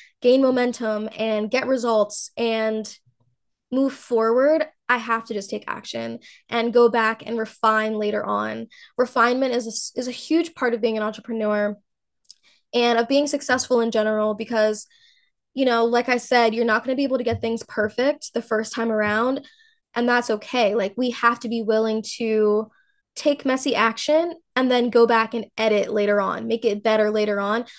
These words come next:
But if you don't just start, if you don't at least get started and get somewhere, you're always gonna be stuck in the same spot. So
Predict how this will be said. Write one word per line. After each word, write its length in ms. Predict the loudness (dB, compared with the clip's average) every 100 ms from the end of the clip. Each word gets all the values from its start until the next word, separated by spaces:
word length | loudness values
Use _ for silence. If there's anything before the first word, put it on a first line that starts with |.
| _
But 100 | 0
if 120 | 2
you 40 | 2
don't 240 | 0 -2
just 240 | -4 -4
start, 440 | -4 0 2 2 0
if 80 | -4
you 80 | 0
don't 180 | 2
at 140 | 2 0
least 400 | -4 -4 -6 -4
get 220 | -4 -4
started 500 | -2 0 4 6 4
and 180 | 4 0
get 200 | 0 -2
somewhere, 640 | -2 0 0 2 0 0 -8 _ _ _ _ _ _ _ _ _ _ _
you're 240 | -8 -4 0
always 260 | 2 2
gonna 140 | 2 0
be 80 | -4
stuck 320 | -4 -6 -4
in 140 | -6
the 80 | -6
same 180 | -4 -4
spot. 380 | -4 -2 -4 -6 _ _ _ _ -10
So 580 | -4 0 0 0 -6